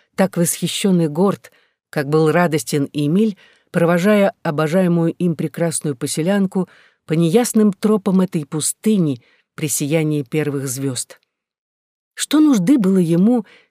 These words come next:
сидела ли она в какой-нибудь тачке, запряженной клячею, или в роскошной карете, была ли одета в объяр и бархат —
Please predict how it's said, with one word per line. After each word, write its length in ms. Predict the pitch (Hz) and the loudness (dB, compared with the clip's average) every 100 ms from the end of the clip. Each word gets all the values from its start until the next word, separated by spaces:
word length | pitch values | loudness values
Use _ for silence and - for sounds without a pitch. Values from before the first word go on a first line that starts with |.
| - | -12
сидела 480 | - 220 226 277 | -2 0 2 2
ли 100 | 165 | 2
она 220 | 143 143 151 | 2 0 -2
в 60 | |
какой-нибудь 480 | - 156 160 151 156 _ | -4 -2 -2 -2 -4 _
тачке, 420 | 190 254 - - | 0 0 -2 -2
запряженной 600 | 214 185 214 208 208 202 | -2 0 0 2 2 0
клячею, 600 | 190 190 196 - 196 190 - _ | 0 -2 -2 -2 -2 -2 -6 _
или 140 | 190 180 | 2 4
в 60 | |
роскошной 560 | 165 151 - 156 - 135 | 4 0 -2 -4 -2 -6
карете, 600 | - 139 165 220 - 175 _ _ _ _ - | -4 -4 -2 -2 -6 -10 _ _ _ _ 0
была 280 | 160 160 160 | 2 4 4
ли 80 | |
одета 480 | 160 151 160 - 151 - _ _ | 2 2 0 0 -4 -6 _ _
в 100 | 143 | -2
объяр 500 | 147 135 151 196 156 | -2 -2 2 2 2
и 60 | |
бархат — 580 | 135 156 185 - 160 - | 0 0 0 -4 -12 -12